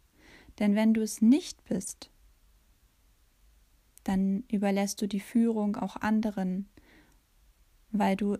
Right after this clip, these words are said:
ja gar nicht im jetzigen Moment handlungsfähig bist, weil du ja in der Vergangenheit bist.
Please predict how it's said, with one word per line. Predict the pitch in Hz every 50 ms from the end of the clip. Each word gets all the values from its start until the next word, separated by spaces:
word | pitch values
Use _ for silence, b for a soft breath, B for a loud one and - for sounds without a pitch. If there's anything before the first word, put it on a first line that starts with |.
| - -
ja | - 202 196 190 185 190 - -
gar | - 202 185 214 208
nicht | 208 214 220 - - 330
im | 233 202 196
jetzigen | 196 202 196 - - 208 202 202
Moment | 202 202 196 196 202 202 208
handlungsfähig | 226 220 240 262 269 226 190 190 - - - - 175 180 -
bist, | - 180 175 - -
weil | 190 185 180
du | 175 196 190 185
ja | 190 175 185 180 180
in | 185 185
der | 185 185
Vergangenheit | - - 202 196 233 254 302 349 269 190 165 180 170 165 - -
bist. | - - - -